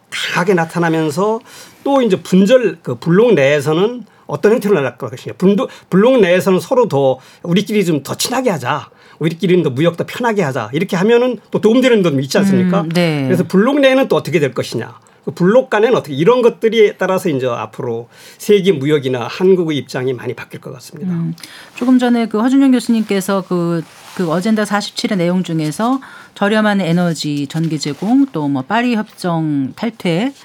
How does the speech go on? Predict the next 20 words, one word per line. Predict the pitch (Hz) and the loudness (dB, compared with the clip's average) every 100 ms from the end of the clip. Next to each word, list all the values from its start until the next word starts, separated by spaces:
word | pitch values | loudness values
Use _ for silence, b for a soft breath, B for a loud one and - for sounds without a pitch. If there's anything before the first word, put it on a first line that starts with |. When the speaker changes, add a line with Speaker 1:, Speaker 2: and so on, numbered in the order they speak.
| B B B | B B B
Speaker 2:
그다음에 | - 160 160 151 143 139 143 | -8 -4 -2 -2 -2 -4 -6
뭐 | 156 160 147 127 - | -8 -8 -10 -12 -4
보조금, | 196 196 202 180 165 147 | -4 -2 -2 -2 -2 -2
그러니까 | - 127 | -6 -6
재생에너지 | 185 190 208 180 156 165 | -4 0 0 0 -2 -4
보조금 | 170 160 151 | -8 -6 -6
철폐라든가 | 156 202 202 180 156 131 131 156 165 B B B | -6 -6 -6 -6 -6 -6 -6 -6 -8 B B B
이런 | 190 190 185 175 B B B B | -2 0 -2 -4 B B B B
환경 | - 294 285 262 | 0 2 4 4
규제 | 254 190 202 185 180 170 165 156 151 143 135 120 113 101 92 104 - 120 | 2 -2 0 0 2 0 0 -2 -4 -4 -6 -8 -10 -12 -14 -14 -12 -8
같은 | 170 - 175 | -6 -4 -4
것들의 | 160 - _ 165 160 156 | -4 -8 _ -6 -4 -4
각종 | 175 165 202 190 | -6 -2 -2 -2
장벽을 | 175 185 185 180 185 185 170 175 190 302 311 | 0 2 2 2 2 2 2 0 2 0 0
없애는 | 165 - 226 190 147 131 | -4 -2 0 2 2 0
이런 | 202 240 233 220 202 | 2 4 4 4 4
이제 | 175 | 2
얘기를 | 170 170 180 | 2 2 0
좀 | 175 | 2
해주셨잖아요. | 247 254 240 214 156 143 139 226 202 | 2 2 0 0 -2 0 0 0 -2